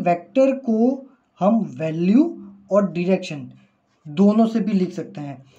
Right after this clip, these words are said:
तो most important याद रखना, a vector can also be represented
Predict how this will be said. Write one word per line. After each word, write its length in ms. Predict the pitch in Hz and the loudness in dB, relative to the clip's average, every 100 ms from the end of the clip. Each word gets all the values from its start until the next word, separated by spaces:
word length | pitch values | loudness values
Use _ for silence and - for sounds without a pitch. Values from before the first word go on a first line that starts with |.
| - _ - | -20 _ -4
तो 80 | 208 | -2
most 500 | 170 165 233 247 233 | 2 2 2 2 -2
important 480 | 202 226 247 233 190 | 0 0 2 2 2
याद 160 | 185 | 0
रखना, 300 | 160 160 139 - _ _ - | -2 -12 -16 -18 _ _ -4
a 100 | 226 208 165 | -2 -2 -2
vector 460 | 180 - 285 220 - - - _ _ _ _ _ _ _ _ _ _ _ _ _ _ _ _ _ _ _ _ _ _ _ _ _ _ _ _ - | -4 -4 0 0 0 -8 -20 _ _ _ _ _ _ _ _ _ _ _ _ _ _ _ _ _ _ _ _ _ _ _ _ _ _ _ _ 0
can 320 | 226 190 131 - - _ _ _ _ _ _ _ _ | 2 2 -2 -14 -20 _ _ _ _ _ _ _ _
also 460 | 170 185 196 - 262 | 0 2 0 -2 -2
be 180 | 202 170 180 202 - - _ _ _ _ _ _ _ _ _ _ _ _ _ _ _ _ _ | 0 -2 -6 -12 -20 -20 _ _ _ _ _ _ _ _ _ _ _ _ _ _ _ _ _
represented 1120 | 151 170 240 254 196 185 196 196 196 170 147 | -2 2 4 2 0 2 2 0 -2 -4 -6